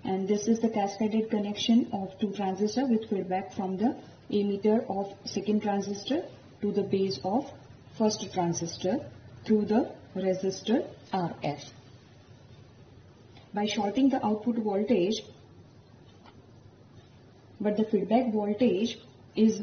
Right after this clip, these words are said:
not zero. But if the output current I O is set to zero by open circuiting the output loop, then feedback will be equal to zero. Hence this is a current sampling,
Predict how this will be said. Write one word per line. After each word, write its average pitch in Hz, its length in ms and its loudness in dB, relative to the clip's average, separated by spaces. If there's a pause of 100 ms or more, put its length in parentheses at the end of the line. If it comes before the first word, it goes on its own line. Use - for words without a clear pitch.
not 208 360 2 (360)
zero. 170 460 -2 (1800)
But 240 180 4
if 240 140 6
the - 160 0
output 254 420 0
current 240 380 6 (140)
I 214 380 2 (200)
O 233 400 6 (1000)
is 220 220 4
set 247 220 4
to 277 100 2
zero 220 360 4
by 190 320 0
open 247 280 2
circuiting 214 640 0
the 190 180 -2
output 190 420 0
loop, 202 280 0 (220)
then 208 240 0
feedback 233 400 0
will 214 140 4
be 226 220 4
equal 185 460 0
to - 580 -4
zero. 165 360 -2 (640)
Hence 202 220 -2
this 208 200 2
is 190 140 -2
a 196 80 -4
current 196 320 0
sampling, 226 480 2